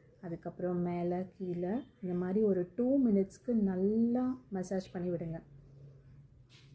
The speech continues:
அதுக்கப்புறமா உங்களுடைய பாம் front சைடுல அதே தம் ஃபிங்கருக்கு கீழே,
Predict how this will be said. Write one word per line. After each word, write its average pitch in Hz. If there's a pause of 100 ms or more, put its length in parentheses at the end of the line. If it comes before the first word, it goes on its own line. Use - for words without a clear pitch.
(1080)
அதுக்கப்புறமா 196 (240)
உங்களுடைய 180 (200)
பாம் 202 (540)
front 233
சைடுல 190 (680)
அதே 233 (160)
தம் 208
ஃபிங்கருக்கு 190 (140)
கீழே, 208